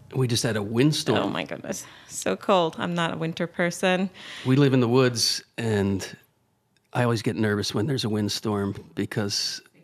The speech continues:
Speaker 1: the thought of a tree falling on our house is not, it actually kept me up last night.
Speaker 2: Oh.
Speaker 1: I was hearing the wind howling.
Speaker 2: No. Every now and then it sounds like it just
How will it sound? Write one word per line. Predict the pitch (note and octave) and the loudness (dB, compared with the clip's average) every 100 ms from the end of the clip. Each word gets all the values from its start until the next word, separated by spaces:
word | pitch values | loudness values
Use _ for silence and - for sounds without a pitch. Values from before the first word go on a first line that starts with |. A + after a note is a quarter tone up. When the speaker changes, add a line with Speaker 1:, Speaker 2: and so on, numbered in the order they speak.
| - | -14
Speaker 1:
the | |
thought | C3 - G#2 | -8 -4 -2
of | G2 | -4
a | G2 | -6
tree | - A#2 G#2 G2 G#2 - _ _ | -6 -4 -2 -2 -4 -8 _ _
falling | _ - G#2+ F#2 | _ -6 -2 -2
on | F2+ | -2
our | F2 | -4
house | F#2+ - E2 - - | -6 -6 -6 -6 -10
is | - A2 | -10 -8
not, | G2+ - | -6 -2
it | B2 - | -2 0
actually | C3 - G#2+ | -2 -2 -6
kept | - A#2 | -4 -4
me | G#2 | -2
up | G#2+ - | -4 -2
last | F#2+ G2 G#2 | -4 -2 -2
night. | F#2 - - _ - | -2 -4 -14 _ -14
Speaker 2:
Oh. | - - - - - - | -12 -10 -12 -14 -20 -8
Speaker 1:
I | A2+ | -4
was | G#2+ | -2
hearing | - A2 G2+ | -2 0 0
the | |
wind | G2+ G#2 G2 | 2 2 0
howling. | - - G2 G2+ A2 G#2 D2 D#2+ D2+ A3 | -2 -4 -2 0 0 0 -4 -6 -8 -8
Speaker 2:
No. | A3+ A3+ G#3 F3 E3 _ _ _ _ _ | -8 -6 -6 -8 -12 _ _ _ _ _
Every | A3+ A#3 | -6 0
now | B3 A3 | 2 2
and | G#3+ | 0
then | F#3+ | 0
it | F#3 - | -2 -2
sounds | - F#3+ F#3+ | -2 -2 0
like | G3 F#3 | -4 -4
it | - | -8
just | - G3 | -4 -6